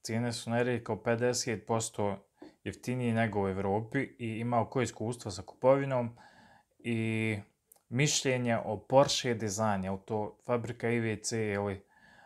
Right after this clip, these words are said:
a, Joma Shop su sivi dileri, oni uzmu na veliko satove od velikih proizvođača, od Omege, na primjer, kupi tonu satova na veliko, po dobroj cijeni, logično, i onda im prodaju jeftino.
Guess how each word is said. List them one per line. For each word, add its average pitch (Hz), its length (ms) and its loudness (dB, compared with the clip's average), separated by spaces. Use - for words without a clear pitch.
a, 101 300 6
Joma 160 260 8
Shop 156 320 2
su 127 140 -8
sivi 127 380 2
dileri, 127 480 2
oni 123 200 0
uzmu 117 320 0
na 113 140 6
veliko 101 440 0
satove 104 520 0
od 98 180 -2
velikih 104 320 -2
proizvođača, 98 680 -2
od 98 120 -2
Omege, 101 380 0
na 95 140 -2
primjer, 104 320 -4
kupi 95 260 -8
tonu 104 320 0
satova 98 580 -4
na 110 180 2
veliko, 110 640 0
po 107 100 2
dobroj 101 440 2
cijeni, 110 460 -2
logično, 104 640 -2
i 104 160 0
onda 104 260 4
im 104 140 0
prodaju 101 540 2
jeftino. 107 640 0